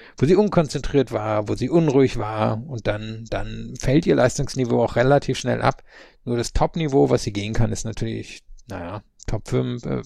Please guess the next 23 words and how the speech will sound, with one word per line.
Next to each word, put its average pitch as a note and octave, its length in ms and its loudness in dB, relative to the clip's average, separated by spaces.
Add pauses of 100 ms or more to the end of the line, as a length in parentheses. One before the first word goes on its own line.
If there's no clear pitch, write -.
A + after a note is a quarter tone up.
(100)
Top, F3 280 2
irgendwo A3 240 4
zwischen A2 220 -6
Top A#2 160 2
fünf B2 240 -6
und A#2 140 -4
Top - 180 -4
ten. C#3 240 2 (400)
Jetzt - 160 -12
müssen A2+ 160 -6
wir A2 40 -4
gucken, A2 300 -8
ob G2+ 160 -8
sie, G#2 320 -4
ob - 160 -14
sie A#2 100 -6
das G#2+ 180 -10
im A2+ 120 -8
Rest G#2 240 -4
des - 140 -10
Turniers G#2 300 -6
durchziehen - 340 -10
kann. - 160 -20